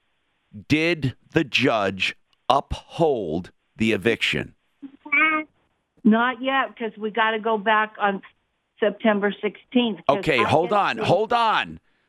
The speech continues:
Speaker 1: What is the
Speaker 2: Okay.
Speaker 1: purpose of the hearing on September sixteenth?
Speaker 2: More witnesses to say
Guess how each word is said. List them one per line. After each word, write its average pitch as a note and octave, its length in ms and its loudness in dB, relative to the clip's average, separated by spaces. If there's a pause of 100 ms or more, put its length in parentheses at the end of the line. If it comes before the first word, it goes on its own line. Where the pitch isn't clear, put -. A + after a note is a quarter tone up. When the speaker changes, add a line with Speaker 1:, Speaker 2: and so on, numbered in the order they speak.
(100)
Speaker 1:
What D3 480 0
is G#3+ 160 2
the A3 60 4
Speaker 2:
Okay. - 80 -2
Speaker 1:
purpose F#3+ 520 -2
of D#3 220 0
the D#3 100 -2
hearing A#2+ 580 0
on B2+ 140 2
September D3 540 0
sixteenth? B2+ 640 -2 (1800)
Speaker 2:
More A3+ 260 6
witnesses A3+ 600 -4 (280)
to A3 380 2 (1600)
say A#3 340 2